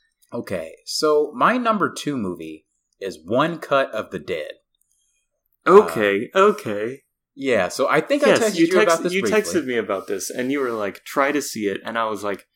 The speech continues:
Speaker 2: "I don't understand what this is or how to see it." It was showing at this theater that's in the back of this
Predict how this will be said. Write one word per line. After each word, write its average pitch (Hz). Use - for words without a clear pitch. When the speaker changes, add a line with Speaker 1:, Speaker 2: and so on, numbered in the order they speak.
Speaker 2:
"I 127
don't 113
understand 104
what 101
this 104
is 117
or 101
how 117
to 104
see 120
it." 113
It 120
was 110
showing 123
at 107
this 107
theater 135
that's 107
in 107
the 95
back 104
of 110
this -